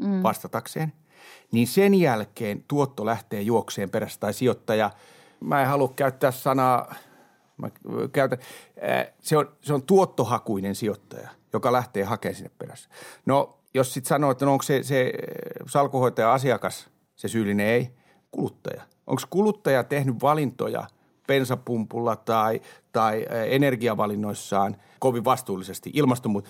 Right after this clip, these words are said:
Speaker 2: sama viisitoista vuotta, onko se sanonut, että me halutaan tuulivoimaa vai onko se ostanut sitä hiilivoimaa?
Speaker 1: Mm-hmm.
Speaker 2: Ei kuluttajilta ole tullut painetta muuttaa sitä toimintaa. On voitu tehdä vähän, niin kuin, äh,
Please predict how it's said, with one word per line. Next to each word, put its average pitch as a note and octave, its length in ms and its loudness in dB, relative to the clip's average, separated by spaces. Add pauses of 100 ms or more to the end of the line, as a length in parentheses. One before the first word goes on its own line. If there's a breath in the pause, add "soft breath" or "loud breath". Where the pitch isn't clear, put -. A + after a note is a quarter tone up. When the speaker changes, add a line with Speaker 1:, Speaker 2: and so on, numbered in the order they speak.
Speaker 2:
sama C#3 300 2
viisitoista C3 340 0
vuotta, A#2+ 220 0 (260 loud breath)
onko D#3 200 2
se D#3 120 -6
sanonut, D3+ 340 2
että A#2+ 100 -4
me B2 60 4
halutaan B2+ 420 2
tuulivoimaa G#2 720 0 (220 soft breath)
vai A2+ 100 4
onko B2 180 2
se A#2+ 80 0
ostanut A#2 300 0
sitä G2 140 -6
hiilivoimaa? - 640 -8 (180)
Speaker 1:
Mm-hmm. G3+ 340 2 (240)
Speaker 2:
Ei D3 380 2 (100)
kuluttajilta C#3 720 0
ole C3+ 220 4
tullut B2+ 560 -4
painetta A#2 580 0 (420)
muuttaa C#3+ 360 4
sitä A#2 140 -4
toimintaa. A2+ 640 2
On C#3+ 200 4
voitu A#2+ 240 2
tehdä A2+ 400 -2
vähän, G#2+ 340 -2 (680 soft breath)
niin G2+ 160 -8
kuin, F#2+ 160 -10 (120)
äh, F2+ 80 -10